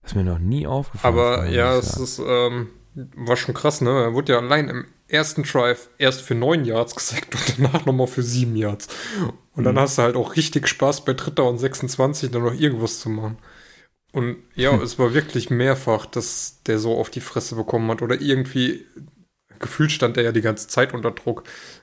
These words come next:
Speaker 2: Das haben die
Speaker 1: Ja.
Speaker 2: Titans von dem, äh, Colts-Spiel letzte Woche echt, ähm, gut übernommen, da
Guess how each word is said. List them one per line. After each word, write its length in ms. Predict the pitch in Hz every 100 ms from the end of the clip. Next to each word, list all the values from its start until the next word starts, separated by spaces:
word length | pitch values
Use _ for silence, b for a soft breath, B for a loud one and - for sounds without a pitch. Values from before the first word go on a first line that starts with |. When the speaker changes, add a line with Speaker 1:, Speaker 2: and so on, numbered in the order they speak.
| -
Speaker 2:
Das 160 | 117
haben 80 | 131
die 60 | 123
Speaker 1:
Ja. 200 | 117 120
Speaker 2:
Titans 220 | 131 131
von 240 | - 123
dem, 340 | 120 120 123 123
äh, 220 | 117 117
Colts-Spiel 580 | - - 139 - - 135
letzte 340 | 127 123 -
Woche 340 | 123 131 127 120
echt, 280 | 120 - -
ähm, 420 | 120 120 120 120
gut 180 | 135 131
übernommen, 480 | 123 123 123 127 123
da 380 | 120 120 123